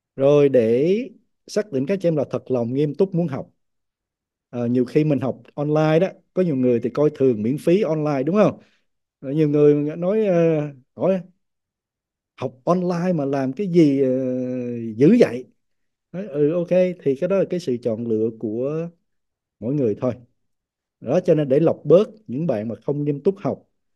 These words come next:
những bạn, ờ, nhiều khi muốn vào đây để, ờ, xem cách dạy để bắt chước, hay là có nhiều khi các bạn bán hàng, các bạn quảng cáo rồi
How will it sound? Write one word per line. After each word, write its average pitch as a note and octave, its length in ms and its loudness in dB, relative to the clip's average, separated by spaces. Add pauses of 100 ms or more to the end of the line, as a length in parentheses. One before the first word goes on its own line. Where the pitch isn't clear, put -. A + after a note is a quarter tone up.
(420)
những C3+ 240 -2
bạn, A2+ 480 0
ờ, B2 140 -2
nhiều A#2+ 240 0
khi D#3+ 180 2
muốn F3+ 220 2
vào C#3 200 0
đây D3+ 300 2
để, B2+ 420 -2 (640)
ờ, A#2 140 -8
xem E3 260 4
cách G#3+ 240 -2
dạy B2 440 -2
để A2+ 400 -6
bắt F#3 160 -12
chước, A3+ 240 6 (840)
hay E3 140 4
là C3+ 420 0 (100)
có F3+ 80 -2
nhiều E3+ 140 -2
khi E3 120 -4
các F#3+ 160 -6
bạn A#2 220 -4
bán E3+ 180 -2
hàng, B2+ 280 -2
các B2+ 140 -2
bạn A2+ 280 -4
quảng A#2 240 -4
cáo F#3 460 0
rồi A#2+ 340 4